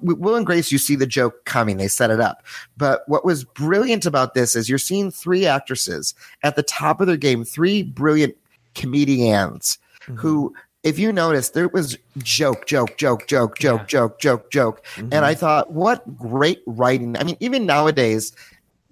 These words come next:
Speaker 1: we're much more, we're a bit more sophisticated, but I think people would still enjoy, I mean, they do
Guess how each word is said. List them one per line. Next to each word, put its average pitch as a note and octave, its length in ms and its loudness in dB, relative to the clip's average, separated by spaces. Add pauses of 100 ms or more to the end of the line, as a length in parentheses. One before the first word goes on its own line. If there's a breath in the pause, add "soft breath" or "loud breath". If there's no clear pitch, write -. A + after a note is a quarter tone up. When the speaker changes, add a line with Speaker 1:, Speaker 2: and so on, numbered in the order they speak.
(100)
Speaker 1:
we're E3 200 0
much E3+ 300 0
more, E3 300 2
we're D#3+ 140 2
a A2 40 0
bit F3 160 0
more F3+ 120 2
sophisticated, C#3+ 520 0
but B2 120 4
I C3 40 4
think G3+ 220 -4
people E3+ 200 -4
would D#3 140 2
still F3 280 2
enjoy, C#3 320 -4
I E3+ 60 2
mean, D#3+ 100 -2
they D#3 100 4
do D#3 420 0